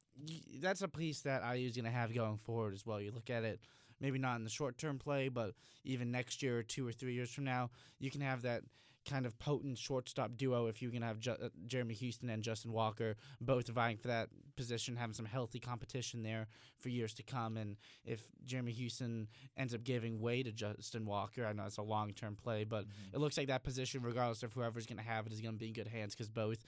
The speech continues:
Speaker 1: tremendous on defense and given the right mindset at the plate, they can do things as well on offense.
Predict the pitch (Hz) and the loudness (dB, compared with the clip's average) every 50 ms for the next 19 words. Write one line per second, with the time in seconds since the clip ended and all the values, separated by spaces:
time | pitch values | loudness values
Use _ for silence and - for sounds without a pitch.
0 | - - - - 135 - - - 131 135 127 113 113 110 123 113 110 110 107 117 | -16 -18 -18 -18 -14 -10 -4 -2 0 0 0 0 -2 -2 -2 -2 -2 0 0 0
1 | 113 107 107 120 113 110 107 104 - 107 104 101 - - - - - - - _ | -2 -2 -2 0 0 0 0 -2 -2 -2 -2 -4 -6 -10 -14 -18 -18 -20 -20 _
2 | - - - - 135 127 127 147 127 127 131 127 117 127 127 120 - 123 131 127 | -20 -20 -18 -14 -8 2 4 4 6 6 4 2 4 6 6 6 4 4 4 4
3 | 127 123 110 120 120 104 104 110 104 - - 131 117 113 - 113 101 - 110 104 | 4 2 2 2 0 0 0 -2 -4 0 0 0 0 2 0 -2 -2 -2 -2 -2
4 | 113 110 104 107 - 107 101 101 101 98 107 107 98 95 101 101 104 98 98 98 | 0 -2 -2 -2 -4 -6 -4 -4 -6 -4 -2 0 0 0 0 -2 -2 -2 -2 -4
5 | 101 - 123 110 120 120 - - | -4 -4 -6 -8 -8 -8 -12 -16